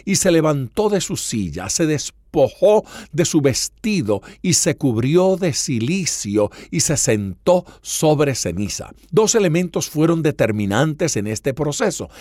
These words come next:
el mensaje de Jonás y el milagro de la liberación de Jonás del gran pez, ya que la noticia del hecho llegó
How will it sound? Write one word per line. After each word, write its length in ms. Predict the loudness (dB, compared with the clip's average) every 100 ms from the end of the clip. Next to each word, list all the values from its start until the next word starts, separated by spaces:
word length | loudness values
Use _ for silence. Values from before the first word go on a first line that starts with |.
| -12
el 180 | -4 -2
mensaje 680 | 0 -2 -4 -4 -4 -2 -2
de 120 | -2
Jonás 480 | -4 -4 -2 -4 -6 -18 -8 2
y 180 | 6
el 200 | 6 4
milagro 640 | 2 0 0 0 0 0 2
de 100 | 2
la 140 | 2
liberación 720 | 0 0 0 -2 -2 -2 0 -2
de 80 |
Jonás 340 | -4 -4 -4 -6 -14 -16
del 300 | 0 4 4
gran 380 | 4 2 2 -2
pez, 300 | -4 -4 -6 -12 -2
ya 180 | 2 4
que 120 | 4
la 120 | 4
noticia 720 | 2 -2 -2 -2 0 2 2
del 280 | 4 4 2 2
hecho 380 | 2 2 -2 -2
llegó 560 | 2 2 4 4 2